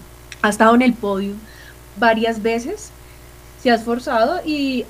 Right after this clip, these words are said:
le ha traído muchos triunfos a, a nuestro país. Entonces, pues es como, como les venía diciendo, esperemos,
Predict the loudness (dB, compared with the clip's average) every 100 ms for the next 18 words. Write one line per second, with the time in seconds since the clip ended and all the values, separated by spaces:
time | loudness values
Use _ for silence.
0 | -6 -4 -2 -2 -2 -2 -2 -6 -10 -8
1 | -6 -6 -6 -6 -6 -6 -6 -6 -6 -8
2 | -6 -8 -8 -8 -8 -8 -6 -6 -6 -6
3 | -14 -20 -8 -2 0 -2 -6 -6 -4 -4
4 | -8 -10 -6 -4 -4 -6 -6 -6 -6 -6
5 | -6 -6 -6 -6 -10 -12